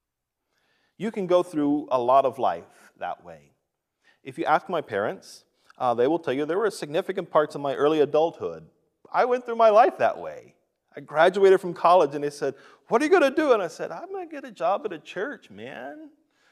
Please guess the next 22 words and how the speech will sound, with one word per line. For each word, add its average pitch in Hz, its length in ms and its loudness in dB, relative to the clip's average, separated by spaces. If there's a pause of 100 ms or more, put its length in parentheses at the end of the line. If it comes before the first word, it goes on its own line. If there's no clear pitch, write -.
(260)
they're 185 100 -10
like, 196 260 -6
"Right, 247 280 -2
but - 160 0
what 240 320 0
church?" 339 280 0
I'm 208 80 -16
like, 196 220 -8 (600)
"I 269 80 -8
don't 247 340 -6
know, 277 420 -8
man." 311 720 -12 (1120)
But 190 140 -6
sure 254 240 6
enough, 226 220 6
a 185 80 4
friend 254 340 6
of 254 80 6
mine 208 400 6
had 202 240 6
an 180 160 8
assistant 202 720 -2